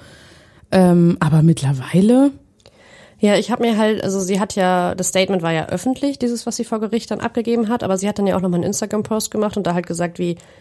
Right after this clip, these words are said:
Speaker 2: schwer ihr das gefallen ist, die letzten Monate und Jahre halt immer so zu tun, als wäre alles in Ordnung. Und sie hat auch gesagt, dass sie zum Beispiel diese Tour, sie hat ja eine eigene Show in Las Vegas, das war halt alles unfreiwillig, dass sie das alles nie wollte.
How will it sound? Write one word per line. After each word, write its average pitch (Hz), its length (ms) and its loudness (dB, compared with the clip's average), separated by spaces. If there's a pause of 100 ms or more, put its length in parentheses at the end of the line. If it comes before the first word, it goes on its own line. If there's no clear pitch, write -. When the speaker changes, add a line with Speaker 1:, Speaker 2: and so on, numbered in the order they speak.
(180)
Speaker 2:
schwer 202 340 2
ihr 208 60 0
das 196 160 0
gefallen 196 260 0
ist, 196 100 -6
die 190 60 -4
letzten 185 480 0
Monate 202 460 2
und 185 100 0
Jahre 196 760 2
halt 175 160 -2
immer 185 200 2
so 175 100 -4
zu 170 120 -12
tun, 180 140 -2
als 165 120 -2
wäre 139 180 -4
alles - 240 -8
in - 140 -8
Ordnung. 226 480 2 (340)
Und 202 80 4
sie 190 80 0
hat 196 80 0
auch 190 80 2
gesagt, 180 220 -2
dass 170 80 -4
sie 170 80 -6
zum - 100 -4
Beispiel 165 160 -2
diese 160 160 -2
Tour, 254 240 2
sie 196 80 0
hat 175 80 0
ja 170 80 -2
eine 165 140 -2
eigene 175 220 0
Show 175 180 -4
in 165 80 -2
Las 165 160 -6
Vegas, 202 260 -2
das - 180 -6
war 160 140 -4
halt 160 180 -6
alles 175 380 0
unfreiwillig, 170 560 0
dass 180 120 -4
sie 180 60 -8
das 175 140 -8
alles 196 260 -2
nie 220 220 2
wollte. 196 500 0